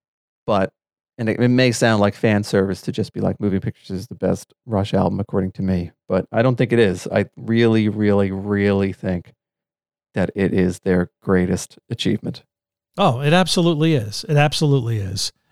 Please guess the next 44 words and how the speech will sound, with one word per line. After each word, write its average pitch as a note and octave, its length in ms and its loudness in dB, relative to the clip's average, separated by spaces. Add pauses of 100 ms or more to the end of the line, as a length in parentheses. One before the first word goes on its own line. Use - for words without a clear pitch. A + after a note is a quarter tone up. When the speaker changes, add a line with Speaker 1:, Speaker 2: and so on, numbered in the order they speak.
(180)
Speaker 2:
You D#3+ 100 2
know, D3 60 6
I C3+ 80 4
can't D#3 220 4
argue D3 220 6
with C3 160 4
Michael's C#3 340 4
pick C#3+ 240 -2
of C3+ 100 0
Signals C3+ 480 4
either. C#3 240 4
That's B2 220 2
another A#2+ 540 2 (420)
masterpiece. C3 760 0
It A2 60 -10
just - 240 -2
is. - 380 0 (100)
Speaker 1:
Yeah. B2+ 220 2 (420)
Another G#2 220 2
strong G#2+ 280 0
contender. A2+ 460 0 (240)
Speaker 2:
And D#3 80 -2
I D3+ 60 2
love F#3+ 220 2
the G3 60 0
fact D3+ 220 2
that D#3 80 -2
he D3 60 0
picked - 260 -4
Presto, F#3+ 520 0
too. A3+ 280 0
I A2+ 80 -4
love G3 480 0
Presto. - 580 -6 (800)
Speaker 1:
Yeah, A2 160 0
that G#2+ 160 4
was G#2 420 -2 (180)
totally B2+ 340 4
out G#2 100 2
of G2+ 60 0
left G2+ 200 0
field G2 220 0
for - 100 -12
me. F2 240 -4